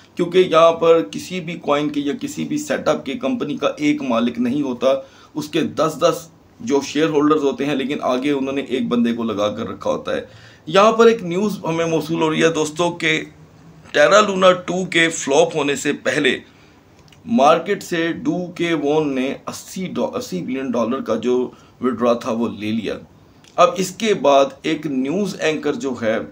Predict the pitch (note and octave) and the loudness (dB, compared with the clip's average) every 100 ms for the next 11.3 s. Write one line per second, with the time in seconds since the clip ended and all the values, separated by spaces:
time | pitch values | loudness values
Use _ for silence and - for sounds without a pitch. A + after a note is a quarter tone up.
0 | - - C#3 - C3+ A#2+ C#3+ F3 E3+ D3+ | -18 -4 -2 0 -2 -2 -2 -2 -2 -2
1 | C#3+ C3 C#3+ D3 D3 B2+ C3 A#2+ A#2+ C#3 | 0 0 -2 -2 -2 0 -2 0 0 2
2 | C3 C3 C#3 A#2+ - C3+ D3 A#2+ D3+ D#3+ | 0 2 0 -2 2 2 2 0 -2 -2
3 | D#3 - D3+ E3+ D3+ D3+ - C3+ B2 C#3 | -6 -2 -2 -2 -2 -2 -2 -2 -2 -2
4 | B2+ C3 A#2+ C#3+ C#3+ - - - D#3 F#3+ | -2 -2 -2 -2 -4 -12 -12 -4 2 2
5 | A3 G#3+ E3 D#3 C3 A2 A2 B2+ A#2 D3+ | 2 -2 -2 0 0 -4 -2 -2 0 -2
6 | D3+ - - F3 E3+ F3+ F3 - C#3 C#3 | -4 -12 -4 -2 0 2 0 0 4 4
7 | B2+ B2 B2+ D#3+ C#3+ D3 D3+ - - _ | 4 0 4 4 4 0 -2 -4 -20 _
8 | F#3 - E3+ F3 G#3 A3 F#3 D#3+ - G3 | -2 -2 -2 2 6 6 4 -4 -2 -2
9 | - A3 F#3 B2+ D#3+ B2+ D3 D3 C#3+ D3 | 2 2 2 -2 0 4 4 2 -2 -2
10 | D#3+ D#3 E3 C#3+ E3 D3+ - C3+ D#3 D#3+ | -4 -4 -4 -4 -4 -4 -4 -4 0 -2
11 | - C#3 C#3+ | -2 -6 -6